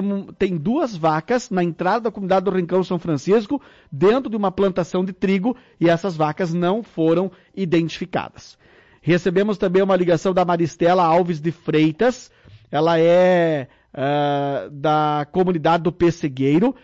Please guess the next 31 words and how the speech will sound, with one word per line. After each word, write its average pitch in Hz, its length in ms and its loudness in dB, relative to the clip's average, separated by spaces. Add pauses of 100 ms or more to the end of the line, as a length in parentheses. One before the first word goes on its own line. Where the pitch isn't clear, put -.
(140)
está - 280 -4
agradecendo 185 800 0
a 196 80 4
equipe, 190 680 -2 (340)
ah, 147 300 0
do 180 200 4
Enio, 202 380 2 (100)
da 147 140 -4
Patrola, 156 640 0
pelo 185 260 0
trabalho 190 540 2
que - 100 -18
foi 185 140 0
realizado 170 540 0
na 190 120 0
comunidade 180 540 0
do 175 80 -4
Pessegueiro, 175 600 0 (340)
principalmente 190 840 0 (260)
na 160 180 -2
residência 165 680 0
da, 170 320 2
de 156 140 0
Eduardo 175 600 0
Alves 185 600 0 (180)
Freitas. - 580 0
Então 151 140 -2
o 156 60 -4
pessoal 160 300 -2
esteve 143 320 -6
lá 151 340 -2